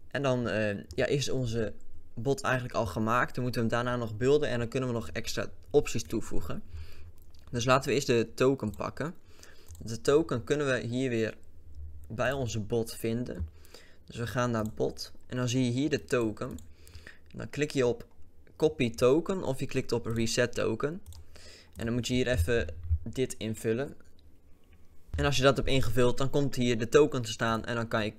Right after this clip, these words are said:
op copy klikken. En, ehm, het is misschien handig om de token in een config file te op, eh, op te slaan. Omdat je natuurlijk niet wilt dat andere mensen jouw code kunnen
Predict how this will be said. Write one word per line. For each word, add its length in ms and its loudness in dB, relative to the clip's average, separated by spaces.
op 240 0
copy 300 4
klikken. 400 0
En, 280 2
ehm, 380 4
het 180 0
is 140 4
misschien 280 4
handig 340 2
om 240 4
de 160 4
token 480 4
in 160 2
een 340 0
config 600 2
file 540 4
te 140 2
op, 240 6
eh, 280 4
op 180 2
te 80 -2
slaan. 460 0
Omdat 180 2
je 60 4
natuurlijk 360 4
niet 160 6
wilt 260 10
dat 180 4
andere 320 4
mensen 560 2
jouw 260 0
code 380 4
kunnen 380 -2